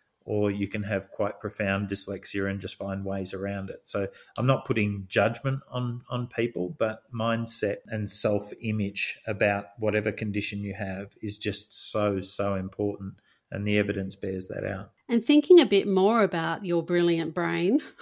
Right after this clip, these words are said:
Speaker 2: <laughs> you have discussed in your ted Talk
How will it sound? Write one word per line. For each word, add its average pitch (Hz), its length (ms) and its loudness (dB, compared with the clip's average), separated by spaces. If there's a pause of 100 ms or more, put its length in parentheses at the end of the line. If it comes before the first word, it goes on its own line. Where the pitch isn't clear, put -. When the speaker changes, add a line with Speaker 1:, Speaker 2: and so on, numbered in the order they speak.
(320)
Speaker 2:
<laughs> - 400 6
you 226 420 0 (180)
have 208 260 0
discussed 240 680 0
in 208 260 4
your 185 260 6
ted 202 340 2
Talk 196 340 0